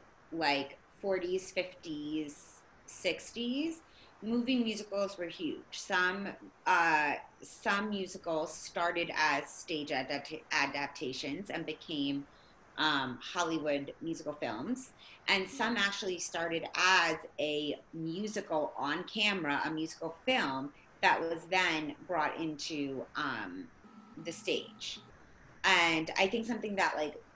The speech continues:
Speaker 1: you know, used to be done back then a lot was, like, just like you were saying with Chicago, is, like, we would use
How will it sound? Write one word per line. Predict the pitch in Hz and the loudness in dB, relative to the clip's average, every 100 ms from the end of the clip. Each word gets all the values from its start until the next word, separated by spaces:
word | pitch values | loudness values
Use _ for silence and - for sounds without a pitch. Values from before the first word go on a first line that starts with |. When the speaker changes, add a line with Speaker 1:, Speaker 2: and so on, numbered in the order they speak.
| - | -18
Speaker 1:
you | - 190 | -6 -4
know, | 175 170 | -2 -2
used | 165 190 | -2 -4
to | - | -6
be | 170 143 | -6 -2
done | 165 196 254 | 2 2 4
back | 190 170 - | 4 4 0
then | 156 | -2
a | 147 | 0
lot | 160 254 277 | 2 4 4
was, | 185 180 | 4 0
like, | 175 156 - | 0 -2 -4
just | 180 180 | -6 -6
like | 190 | -8
you | 170 | -6
were | 165 | -6
saying | 170 156 | -6 -6
with | 135 | -6
Chicago, | - 143 - 165 190 190 165 | -8 -10 -6 0 2 2 2
is, | 143 156 | 2 0
like, | 156 147 - - - - | 0 -4 -6 -20 -16 -2
we | 240 | 2
would | 214 180 165 | 2 0 -2
use | 233 214 - | -4 -4 -6